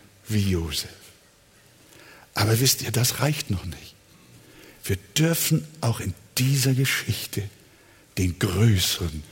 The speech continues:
Josef erkennen. Und der heißt Jesus. Josef, über den staunen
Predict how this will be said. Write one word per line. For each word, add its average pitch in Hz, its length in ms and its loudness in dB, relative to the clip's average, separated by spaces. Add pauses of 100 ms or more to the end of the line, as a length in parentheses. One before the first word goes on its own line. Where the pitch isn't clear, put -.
(320)
Josef 82 720 -2
erkennen. - 420 -8 (460)
Und 104 180 4
der 127 260 8
heißt 127 300 2 (680)
Jesus. - 520 -8 (1500)
Josef, 175 1000 4
über 117 220 4
den 135 320 2
staunen 92 720 0